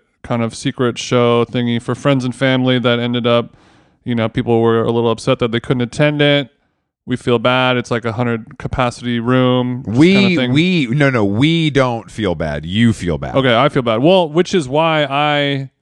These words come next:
Speaker 1: kind of pulled myself up by my bootstraps, got after it, and I put together, uh, a second show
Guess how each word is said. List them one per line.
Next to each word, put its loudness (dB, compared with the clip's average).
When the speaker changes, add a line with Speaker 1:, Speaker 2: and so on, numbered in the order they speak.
Speaker 1:
kind -2
of -2
pulled -2
myself -2
up -2
by -2
my 0
bootstraps, -4
got 2
after 0
it, 0
and 0
I 0
put -2
together, 0
uh, 0
a -6
second -8
show -2